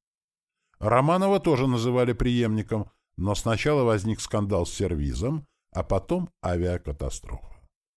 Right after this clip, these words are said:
Вы перспективный, грамотный, инициативный политик.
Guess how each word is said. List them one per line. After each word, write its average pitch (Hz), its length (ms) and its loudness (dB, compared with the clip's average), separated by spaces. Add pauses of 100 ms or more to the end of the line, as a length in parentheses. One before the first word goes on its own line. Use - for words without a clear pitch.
(220)
Вы 71 420 -4
перспективный, 117 840 0
грамотный, 117 640 2
инициативный 113 720 0
политик. 73 540 -2